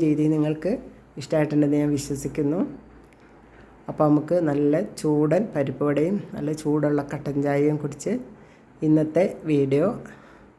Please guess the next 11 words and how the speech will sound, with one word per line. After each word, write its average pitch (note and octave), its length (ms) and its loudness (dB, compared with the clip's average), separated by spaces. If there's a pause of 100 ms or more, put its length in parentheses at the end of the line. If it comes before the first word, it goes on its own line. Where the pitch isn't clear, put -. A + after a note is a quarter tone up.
(1400)
അവസാനിപ്പിക്കാം. C3+ 640 0 (180)
അടുത്തൊരു D#3 340 -2 (120)
വീഡിയോ D3 280 4
ആയിട്ട് D3 160 -4 (120)
ഞാൻ D3 80 0 (140)
വീണ്ടും C#3 300 0 (100)
വരും. D3+ 200 -2 (760)
അപ്പോൾ D3 200 -2 (380)
അതുവരെ D3+ 400 2 (160)
നിങ്ങളെല്ലാവരും C#3+ 880 0 (460)
നന്നായിരിക്കട്ടെ, D3+ 800 0